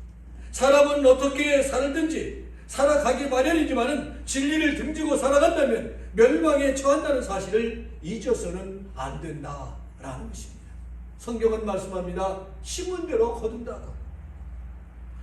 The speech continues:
부모님을 공경하면 내 자녀를 통하여 공경을 받을 것이고,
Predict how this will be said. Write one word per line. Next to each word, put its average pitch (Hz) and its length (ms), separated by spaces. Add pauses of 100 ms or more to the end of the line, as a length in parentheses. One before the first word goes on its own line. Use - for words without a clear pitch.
부모님을 302 520
공경하면 294 640
내 294 180
자녀를 311 460
통하여 285 720
공경을 302 500
받을 330 300
것이고, 285 600